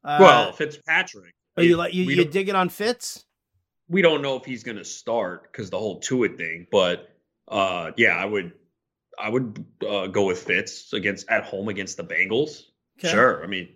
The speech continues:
Speaker 2: Devontae Parker obviously has come to life again with Fitzpatrick. Gesicki, I mean, he doesn't have a ton of weapons, but he could go out there and throw two, three touchdowns. I know the Bengals were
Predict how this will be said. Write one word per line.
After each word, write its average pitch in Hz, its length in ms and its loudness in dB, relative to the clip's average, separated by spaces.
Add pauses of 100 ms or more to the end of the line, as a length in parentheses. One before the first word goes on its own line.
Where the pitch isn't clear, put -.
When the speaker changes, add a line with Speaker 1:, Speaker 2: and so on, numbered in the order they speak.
(220)
Speaker 2:
Devontae 101 420 -2
Parker 107 420 -4
obviously 98 460 -6
has 90 140 -8
come - 220 -6
to 92 60 -2
life 85 540 -4
again 104 420 -2
with 104 160 -4
Fitzpatrick. 104 680 -4 (380)
Gesicki, 104 640 -2
I 104 60 -4
mean, 104 120 -10
he 107 60 -10
doesn't 110 240 -6
have 92 240 -6 (280)
a 101 80 -6
ton 123 240 -2
of 117 60 -4
weapons, 92 340 -8
but 104 160 -6
he 131 80 -4
could 113 160 -12
go 101 120 2
out 90 160 0
there 90 120 -2
and 87 120 -6
throw 90 220 -6
two, 92 220 -8
three 87 220 -8
touchdowns. 82 640 -6 (300)
I 117 60 2
know 135 120 6
the 123 120 0
Bengals 120 580 -4
were 104 440 -8